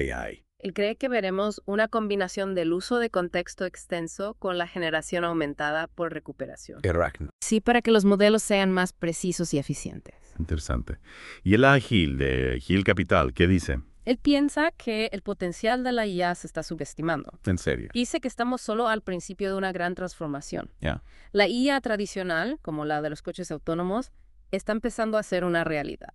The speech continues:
Speaker 1: Sí, sí, es cierto.
Speaker 2: Y la I A generativa todavía está en pañales.
Speaker 1: O sea que hay mucho por hacer.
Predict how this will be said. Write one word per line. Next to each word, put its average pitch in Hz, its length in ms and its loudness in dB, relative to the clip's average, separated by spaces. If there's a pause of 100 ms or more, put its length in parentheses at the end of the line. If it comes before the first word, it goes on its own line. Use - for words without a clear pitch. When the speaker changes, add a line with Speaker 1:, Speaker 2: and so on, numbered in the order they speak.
(240)
Speaker 1:
Sí, - 120 -8
sí, 80 80 0
es 73 80 -2
cierto. 95 420 0
Speaker 2:
Y 208 120 -2
la 208 120 2
I 220 140 0
A 220 100 2
generativa 208 540 0
todavía 214 420 6
está 190 160 -4
en 165 100 -4
pañales. - 640 -10
Speaker 1:
O - 60 -4
sea 90 120 4
que - 140 4
hay 98 100 8
mucho 101 540 6
por 71 220 -2
hacer. 67 300 -4